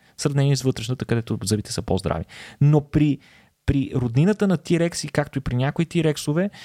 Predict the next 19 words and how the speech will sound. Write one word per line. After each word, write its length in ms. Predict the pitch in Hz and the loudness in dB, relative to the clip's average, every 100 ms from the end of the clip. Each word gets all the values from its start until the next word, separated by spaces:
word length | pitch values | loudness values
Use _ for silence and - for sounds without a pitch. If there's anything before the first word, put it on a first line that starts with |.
| - - - | -20 -12 -2
а, 280 | 147 139 143 | 2 2 2
са 160 | - | 0
установени 600 | 147 - 131 160 185 190 - | -2 0 0 2 2 0 -2
нещо 340 | 151 160 - | 0 0 0
напълно 380 | 170 - 175 170 | -2 2 0 0
различно. 360 | 151 143 - 120 | -2 -2 -2 -2
И 60 | |
двете 340 | 113 139 175 - | 0 0 -2 -4
страни 320 | - 147 170 | -4 0 0
са 120 | 160 | 0
били 220 | 147 160 | -2 0
еднакво 460 | 170 147 151 - 123 | 0 0 -2 -2 -2
износени, 640 | 101 104 87 - 95 180 - - - - - | 0 0 -2 -2 0 -2 -4 -16 -20 -20 -2
което 260 | 175 175 | 0 2
много 220 | 165 180 | 2 2
повече 240 | 180 180 - | 2 0 -2
прилича 420 | - 165 175 170 | -4 -2 -2 -2
на 100 | 151 | -2
гущер, 600 | 120 131 214 - 143 160 | -2 2 2 2 0 0